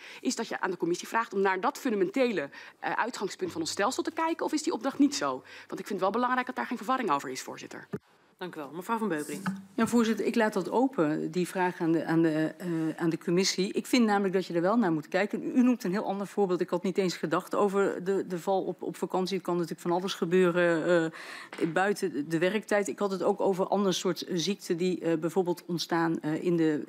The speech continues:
Speaker 3: privésituatie, omdat je, eh, nou ja, eh, een, een, een hele nare ziekte krijgt, een terminaal ziek wordt.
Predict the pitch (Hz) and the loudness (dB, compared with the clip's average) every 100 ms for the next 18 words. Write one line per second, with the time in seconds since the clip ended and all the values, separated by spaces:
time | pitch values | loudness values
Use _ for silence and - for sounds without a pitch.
0 | 160 - 160 170 165 156 151 147 151 - | -10 -6 -2 0 0 -4 -2 0 -2 -4
1 | 156 156 151 - 147 - - - - - | -2 -2 -2 -2 -4 -6 -12 -18 -18 -18
2 | - 143 143 143 - - - - - - | -10 -6 -4 -4 -6 -6 -8 -8 -8 -8
3 | - 139 - 160 - 160 170 160 160 151 | -6 -6 -2 -2 0 -2 0 0 0 0
4 | 151 143 147 175 - - - 135 - - | -2 -4 -6 -6 -8 -10 -6 -6 -6 -10
5 | 156 156 156 147 143 214 190 135 | -8 -6 -4 -4 -4 -6 -4 -6